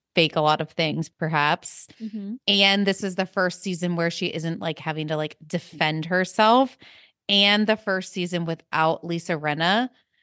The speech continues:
Speaker 1: And, like, just, like, not having to, like, report to Tom. Like, she really has kind of cut her ties with Tom. And she is a lot nicer.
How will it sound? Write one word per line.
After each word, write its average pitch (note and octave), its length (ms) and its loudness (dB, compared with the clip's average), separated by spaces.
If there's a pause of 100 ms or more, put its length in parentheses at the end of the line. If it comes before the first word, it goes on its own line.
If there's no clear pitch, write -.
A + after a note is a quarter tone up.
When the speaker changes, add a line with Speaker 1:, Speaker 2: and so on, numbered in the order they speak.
(120)
Speaker 1:
And, B3+ 180 4
like, C4 220 2
just, A#3+ 200 -2
like, D4 160 0
not F#3+ 320 2
having G3 260 0
to, F#3+ 120 -10
like, E3+ 180 -4
report E3 580 -4
to F3 100 -10
Tom. E3 320 -2
Like, E3+ 220 -4 (280)
she - 240 2
really A3 400 4
has F3 400 -2
kind F3 220 -6
of - 80 -10
cut - 300 -2
her D#3+ 180 -2
ties D3+ 640 0
with C4 200 -2
Tom. F4 480 2 (720)
And A#3 280 4 (300)
she - 260 -2
is C#4 280 0
a A#4 80 2
lot G#3+ 240 2
nicer. E3+ 840 -2